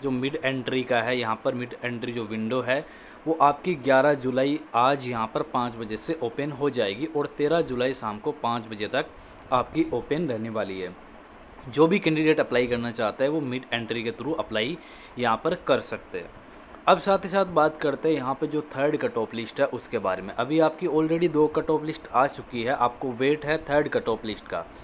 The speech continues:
तो वो जो है आपकी यहाँ पर release की जाएगी शाम को पाँच बजे सोलह जुलाई को। जी हाँ, सोलह जुलाई को आपका जो third list है वो यहाँ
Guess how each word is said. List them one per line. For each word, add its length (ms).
तो 60
वो 160
जो 160
है 100
आपकी 340
यहाँ 260
पर 60
release 420
की 120
जाएगी 360
शाम 300
को 120
पाँच 260
बजे 260
सोलह 420
जुलाई 300
को। 140
जी 220
हाँ, 140
सोलह 360
जुलाई 320
को 140
आपका 400
जो 260
third 180
list 300
है 80
वो 160
यहाँ 220